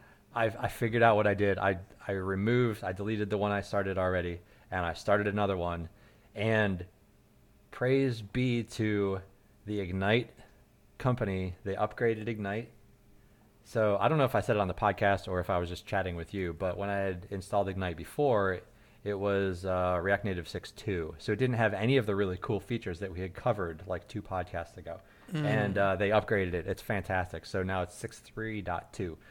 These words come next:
Speaker 1: So we have
Speaker 2: Nice.
Speaker 1: integration, um, with, oh man, I can't remember what it's called. <laughs>
Speaker 2: Oh, Flipper?
Speaker 1: Flipper, thank you, yes. There's
Speaker 2: Yeah.
Speaker 1: Flipper integration and all the really cool stuff that we covered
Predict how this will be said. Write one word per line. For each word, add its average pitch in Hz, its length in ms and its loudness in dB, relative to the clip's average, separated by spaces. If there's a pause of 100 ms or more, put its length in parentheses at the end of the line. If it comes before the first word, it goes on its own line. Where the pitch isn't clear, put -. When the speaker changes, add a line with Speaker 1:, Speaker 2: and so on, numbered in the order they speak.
(160)
Speaker 1:
So - 180 -6
we 101 120 -2
have 107 360 2
Speaker 2:
Nice. 113 540 -2
Speaker 1:
integration, 117 840 0 (500)
um, 92 560 -4 (580)
with, 98 580 -2 (1080)
oh 123 300 6
man, 110 220 2
I 101 60 4
can't 117 180 2
remember 117 240 6
what 117 120 6
it's 113 100 0
called. 110 400 6
<laughs> 120 60 -2 (1160)
Speaker 2:
Oh, 143 140 10
Flipper? 202 540 4
Speaker 1:
Flipper, 190 380 10
thank 143 280 6
you, 123 80 0
yes. 117 360 4
There's 117 160 2
Speaker 2:
Yeah. 113 120 4
Speaker 1:
Flipper 160 240 0
integration 143 560 2
and 120 220 0
all 131 180 8
the 127 140 2
really 120 240 4
cool 120 300 -2
stuff - 320 -2
that 101 100 -6
we 101 100 -2
covered 104 480 -2